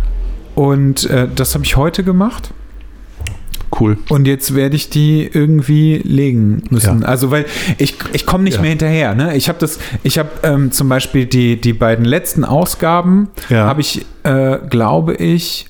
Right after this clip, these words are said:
Speaker 1: am Rechner gemacht.
Speaker 2: Ja.
Speaker 1: Äh, und das ging aber auch.
Speaker 2: Ja.
Speaker 1: Also, weil,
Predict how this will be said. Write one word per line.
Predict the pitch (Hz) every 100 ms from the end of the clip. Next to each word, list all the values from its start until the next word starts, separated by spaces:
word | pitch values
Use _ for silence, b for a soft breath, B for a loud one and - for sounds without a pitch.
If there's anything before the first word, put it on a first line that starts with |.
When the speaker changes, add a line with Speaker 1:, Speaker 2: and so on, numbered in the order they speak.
| - -
Speaker 1:
am | 127
Rechner | 113 123 - 185 180
gemacht. | 180 180 220 - - -
Speaker 2:
Ja. | 113 104 120 - -
Speaker 1:
Äh, | - 139 139 139 143 139 B 135
und | 131
das | 143 -
ging | 165 185 180
aber | 127 117 -
auch. | 110 104 - -
Speaker 2:
Ja. | 113 101
Speaker 1:
Also, | 123 127
weil, | 127 131 131